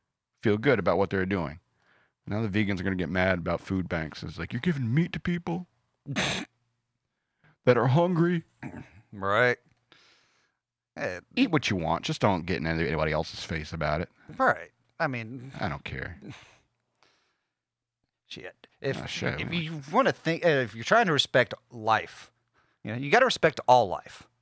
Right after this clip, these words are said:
Speaker 2: which means we can't eat anything, which means
Speaker 1: Yeah.
Speaker 2: we all die.
Speaker 1: Exactly.
Speaker 2: It, everything gets fed upon.
Speaker 1: Well, if all humanity died, we will accomplish one thing.
Speaker 2: Saving the planet?
Speaker 1: World peace.
Speaker 2: <laughs>
Speaker 1: Finally.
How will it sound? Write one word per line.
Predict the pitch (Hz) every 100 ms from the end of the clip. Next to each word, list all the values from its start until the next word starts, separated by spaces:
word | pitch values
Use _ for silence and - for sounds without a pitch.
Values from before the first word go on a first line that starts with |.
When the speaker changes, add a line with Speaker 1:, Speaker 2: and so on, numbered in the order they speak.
| -
Speaker 2:
which | 147
means | 165 147
we | 117
can't | 135 180 170
eat | 135
anything, | 139 107 92 98
which | 113
means | 98 85
Speaker 1:
Yeah. | 85
Speaker 2:
we | 117
all | 104 98
die. | 92 80 - - _ -
Speaker 1:
Exactly. | 120 - 69 - 92 101 -
Speaker 2:
It, | - 101 - - -
everything | 151 143 139 120 131 120 110
gets | 98 110 - -
fed | 76 117 101
upon. | - 87 85 98 98 110
Speaker 1:
Well, | 139 151
if | 123 - -
all | 139 160
humanity | 147 135 123 117 107
died, | 98 98 87
we | 87 95
will | 92 101
accomplish | 95 - 95 85 92 -
one | 82 85
thing. | - 71 - _ _ _ _ _ _ _ _ -
Speaker 2:
Saving | 120 117
the | 98
planet? | 123 160 - _
Speaker 1:
World | 90 87 90
peace. | - - - - -
Speaker 2:
<laughs> | 156 - - 165 - 123 - - - 107 - - - -
Speaker 1:
Finally. | 113 110 95 82